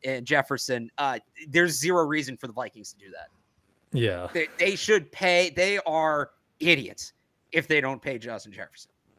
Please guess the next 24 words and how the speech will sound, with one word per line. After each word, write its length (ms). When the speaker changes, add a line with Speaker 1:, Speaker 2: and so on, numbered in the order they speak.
Speaker 1:
It, 180
and 100
Speaker 2:
Yeah. 40
Speaker 1:
I 60
know 180
that 140
it 80
already 260
worked 320
once. 340
I 100
get 260
it, 160
that 140
they 140
traded 380
Stefon 460
Diggs 260
and 80
ended 140
up 40
with 80
Jefferson. 460
I, 140